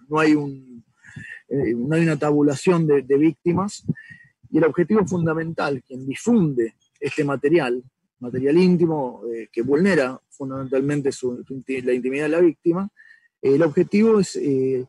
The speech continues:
generarle un daño. No tiene un móvil económico. Generarle un daño, viralizar, vulnerar la intimidad, eh, en Internet, y sabemos que este tipo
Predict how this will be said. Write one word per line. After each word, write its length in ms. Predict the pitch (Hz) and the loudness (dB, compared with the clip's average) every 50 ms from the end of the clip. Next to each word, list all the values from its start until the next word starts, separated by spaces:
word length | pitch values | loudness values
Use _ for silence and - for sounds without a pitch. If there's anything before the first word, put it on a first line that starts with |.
| _ _ _ _ _ _ _ _ _ _ _ | _ _ _ _ _ _ _ _ _ _ _
generarle 460 | _ - 165 160 165 170 180 185 180 185 | _ -2 0 2 2 4 4 4 4 4
un 140 | 175 170 | 4 4
daño. 380 | 165 156 131 117 107 110 113 - - - - - - _ _ - | 4 2 2 0 -4 -6 -8 -12 -14 -16 -16 -16 -18 _ _ -4
No 140 | 156 170 | -2 0
tiene 200 | 156 190 208 208 | 2 4 4 6
un 80 | 196 185 | 6 6
móvil 260 | 185 196 190 190 175 170 | 6 6 6 6 4 4
económico. 680 | 131 - 151 151 147 131 123 117 113 107 - 143 165 _ _ _ _ _ _ _ | 2 0 0 -2 -2 -2 -2 -4 -6 -6 -10 -12 -12 _ _ _ _ _ _ _
Generarle 420 | _ - 165 160 165 180 190 190 180 | _ 0 2 2 2 2 4 4 4
un 140 | 180 190 196 | 4 4 2
daño, 340 | 226 220 214 208 208 185 | 2 4 4 4 4 4
viralizar, 720 | 160 156 147 151 147 147 151 - - 208 202 196 185 180 175 | 2 2 2 2 0 0 -2 -2 -2 -2 0 0 0 0 -2
vulnerar 680 | 151 139 147 147 143 143 139 143 147 151 170 175 165 | -2 -2 -2 0 0 2 0 0 -2 -2 -2 -2 -2
la 120 | 156 151 151 | -2 -4 -6
intimidad, 680 | 147 131 147 143 143 143 143 170 170 170 165 160 - 120 | -6 -6 -6 -4 -2 0 0 0 0 -2 -4 -6 -6 -6
eh, 400 | 123 123 120 117 117 113 113 - _ _ _ _ _ _ _ _ - | -6 -4 -4 -4 -4 -6 -8 -12 _ _ _ _ _ _ _ _ -6
en 100 | 127 131 | -4 -4
Internet, 600 | 135 135 135 151 147 160 180 196 214 196 - - _ - | -2 -2 -2 -2 0 0 2 2 2 0 -2 -4 _ -8
y 280 | 135 135 127 123 120 113 104 104 - _ _ _ | -4 -4 -2 -4 -4 -6 -12 -16 -18 _ _ _
sabemos 400 | - - 156 151 160 170 175 160 | -6 -2 0 2 2 2 2 2
que 120 | - 156 151 | 0 0 0
este 160 | 139 - 156 | 0 0 0
tipo 500 | 143 160 156 165 160 156 151 147 139 - | 2 2 2 4 4 4 4 2 0 -2